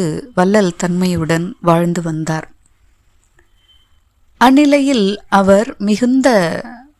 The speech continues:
போர்த்திறன் கொண்டவர், போர் பயிற்சியையும் சிறப்பாக பெற்ற ஒரு சிறந்த வீரனாகவும் இருந்தார். முனையடுவார்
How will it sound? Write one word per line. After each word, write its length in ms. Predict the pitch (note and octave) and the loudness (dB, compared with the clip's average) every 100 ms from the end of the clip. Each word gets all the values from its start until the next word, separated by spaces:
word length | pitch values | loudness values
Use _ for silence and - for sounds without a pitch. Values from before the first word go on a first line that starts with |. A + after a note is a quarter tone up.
| _ - | _ 2
போர்த்திறன் 680 | C4 D4+ - A#3 G3+ G3+ | 2 2 0 2 2 0
கொண்டவர், 580 | G3+ F#3+ F3+ F3 E3+ G3+ - | -2 -2 0 0 0 -2 -2
போர் 300 | G#3+ A#3 B3+ - | 0 0 0 -2
பயிற்சியையும் 840 | F3+ F#3+ - G#3 G3 F#3+ G#3 G#3 D3+ - | -2 -2 -4 -2 -2 -2 -4 -6 -8 -12
சிறப்பாக 680 | - G3 G3 - G3+ G3+ G3 | -6 -2 -2 -2 -2 -2 -4
பெற்ற 460 | A3 F3+ E3+ - A#3+ - _ - - - - | -6 -8 -8 -10 -14 -14 _ -20 -20 -20 -4
ஒரு 200 | G#3 G3 | 0 0
சிறந்த 480 | F#3+ G#3 A#3+ C4+ C#4 G3+ F#3 F3 | 0 0 2 2 0 0 -2 -4
வீரனாகவும் 880 | G3 C#4 E4 B3 F#3+ F#3+ F3+ G3 A3 | 0 2 2 2 0 -2 -4 -4 -4
இருந்தார். 540 | - E3+ E3+ E3 E3 - _ _ _ _ _ _ _ _ _ _ _ _ _ _ - - - - - _ _ _ | -4 -4 -4 -6 -6 -10 _ _ _ _ _ _ _ _ _ _ _ _ _ _ -20 -20 -20 -20 -20 _ _ _
முனையடுவார் 880 | B3 D#4 F#4+ D4+ B3+ G#3+ G3 A#3+ | 4 4 4 2 2 2 0 -4